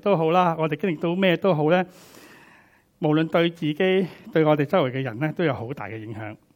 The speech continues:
因住呢啲嘅重大嘅影響，所以我哋係進入緊呢個大時代嘅裏面。唔知你同唔同意啊？不過無論點樣都好啦，我哋都係要問嗰個問題，無論大時代好、小時代好，我哋都要活落去㗎嘛，係咪？到底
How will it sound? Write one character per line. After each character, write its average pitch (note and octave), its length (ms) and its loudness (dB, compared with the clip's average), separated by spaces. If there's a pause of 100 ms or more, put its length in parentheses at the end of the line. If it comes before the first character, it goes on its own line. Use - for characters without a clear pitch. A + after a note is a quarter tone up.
(480)
因 G#3+ 120 -2
住 G3 80 0
呢 G3 100 2
啲 G#3+ 140 2
嘅 F#3+ 40 -2
重 D3+ 260 0
大 C#3+ 120 0
嘅 D3+ 140 2
影 E3 140 0
響， D3 300 0
所 F3 160 -2
以 E3+ 60 0
我 C#3+ 120 -6
哋 A#2 80 -8
係 B2 100 -8
進 C3 160 -12
入 B2 60 -12
緊 C3+ 160 -14
呢 C#3+ 80 -8
個 C3 100 -12
大 G#2 240 -12
時 G2 220 -18
代 G2 140 -12
嘅 G2+ 180 -16
裏 G2+ 160 -16
面。 B2+ 160 -20 (960)
唔 D#3 100 0
知 C4 120 4
你 A3 60 8
同 E3 200 4
唔 D3 40 2
同 D#3 240 2
意 F3+ 80 2
啊？ E3 180 4 (320)
不 D4 80 10
過 C4+ 80 12
無 F3 180 8
論 F3+ 220 4
點 G3 160 0
樣 A3+ 120 4
都 A#3+ 140 8
好 F#3+ 180 6
啦， A3 240 6
我 E3 100 4
哋 D#3+ 80 2
都 G#3 160 2
係 D3 220 0
要 D3 60 -2
問 C#3 160 -6
嗰 - 40 -6
個 D#3 120 -4
問 D3 140 -2
題， - 200 -6 (440)
無 C#3 120 -6
論 C#3 120 -2
大 C3+ 180 2
時 C3 180 -6
代 C3 160 0
好、 E3 260 0
小 E3+ 200 -4
時 B2 180 -8
代 C3+ 180 -2
好， B2 120 -4 (320)
我 D3+ 180 -6
哋 D3 100 -4
都 F#3 140 -2
要 C#3+ 120 -6
活 B2 80 -10
落 B2 200 -10
去 C3+ 80 -8
㗎 C3 180 -6
嘛， A#2 180 -6
係 G#2+ 40 -10
咪？ B2 220 -6 (520)
到 E3+ 160 -6
底 E3+ 380 0